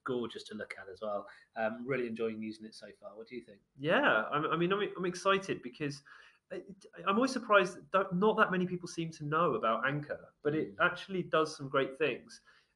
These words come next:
Speaker 2: And now, because it's so fully featured, it really could be a free way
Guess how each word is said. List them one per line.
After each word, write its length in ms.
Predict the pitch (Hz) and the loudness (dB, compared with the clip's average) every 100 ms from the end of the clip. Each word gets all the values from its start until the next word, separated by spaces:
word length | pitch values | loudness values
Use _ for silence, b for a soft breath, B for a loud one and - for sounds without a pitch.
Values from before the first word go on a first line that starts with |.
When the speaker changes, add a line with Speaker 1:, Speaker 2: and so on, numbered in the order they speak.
| - | 0
Speaker 2:
And 280 | 143 135 131 | 0 0 -2
now, 560 | 143 185 156 98 110 117 | 2 6 6 4 -4 -6
because 300 | 131 - - | -10 -12 -16
it's 120 | - | -8
so 100 | 143 | -6
fully 220 | - 127 | -4 -6
featured, 520 | 117 190 180 120 101 - _ 135 | -4 -6 -6 -6 -8 -10 _ -8
it 120 | - 143 | -8 -4
really 300 | 160 156 139 | 0 0 0
could 340 | 139 143 127 - _ _ _ _ _ _ _ | -2 -4 -6 -12 _ _ _ _ _ _ _
be 320 | 156 156 131 | 2 4 4
a 120 | 131 - - - | 0 -8 -14 -4
free 340 | 151 165 160 | 2 4 4
way 460 | 143 147 123 113 | 6 6 6 0